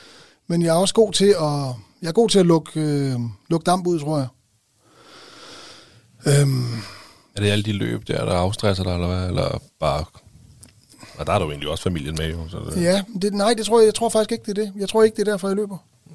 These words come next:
Speaker 1: Øhm, det tror jeg, der er mange, der gør, og jeg tror, der er mange, der bruger det til det, men det tror jeg, at jeg bruger mit arbejde til. Øhm, jeg stresser lidt af, når jeg er på arbejde, tror jeg. Og det lyder, som om jeg ikke laver noget,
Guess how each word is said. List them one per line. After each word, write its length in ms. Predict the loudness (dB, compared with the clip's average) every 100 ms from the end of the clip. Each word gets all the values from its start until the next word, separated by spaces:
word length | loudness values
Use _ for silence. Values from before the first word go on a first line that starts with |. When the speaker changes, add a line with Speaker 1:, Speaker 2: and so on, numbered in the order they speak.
| -20 _ _ _ _ _ 2
Speaker 1:
Øhm, 580 | 4 6 4 4 2 -4 _ _ _ _
det 100 | -4
tror 120 | 2 4
jeg, 60 |
der 60 | 4
er 40 |
mange, 200 | 2 0
der 60 | 0
gør, 160 | 0
og 180 | 0 -4 -4
jeg 100 | 2
tror, 140 | 4
der 60 | 4
er 40 |
mange, 160 | 2 0
der 60 |
bruger 220 | 0 2
det 80 | 2
til 100 | 0
det, 120 | -2
men 100 | -2
det 100 | -4
tror 220 | 0 4 6
jeg, 200 | 6 2
at 160 | 0
jeg 160 | -2 2
bruger 200 | 2 4
mit 120 | 4
arbejde 280 | 0 -2 -4
til. 120 | -8 -10 _ _ _ _ _ -20 -16 -16 -18 _ _ _ _ _ 0
Øhm, 540 | 4 4 4 2 2 0 -6 -16 -20 _ _ _ _ _ -20 _ _ _ _ -4
jeg 140 | 0
stresser 360 | 0 0 2 4
lidt 140 | 4
af, 160 | 4 2 -2
når 120 | -2
jeg 80 | -2
er 40 |
på 100 | 0
arbejde, 320 | 2 2 2 2
tror 120 | 2
jeg. 100 | 2 -2 _ _ _ _ _ _ _ _ -20 -20 _ _ _ _
Og 60 | -2
det 80 | 2
lyder, 120 | 4
som 60 | 4
om 80 | 2
jeg 60 |
ikke 120 | 2
laver 180 | 4 4
noget, 260 | 4 2